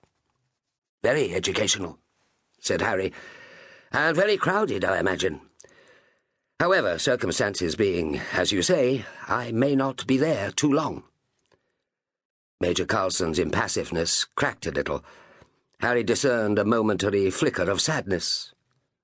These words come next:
an acknowledgement of coming defeat. "No, perhaps not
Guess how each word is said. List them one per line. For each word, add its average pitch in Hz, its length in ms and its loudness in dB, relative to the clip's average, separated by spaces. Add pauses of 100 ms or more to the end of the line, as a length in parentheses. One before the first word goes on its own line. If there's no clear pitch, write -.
an 107 140 0
acknowledgement 80 640 -2
of 80 100 -2
coming 87 300 -2
defeat. 92 420 -2 (1300)
"No, 143 400 0 (1040)
perhaps - 540 -2 (260)
not 117 220 0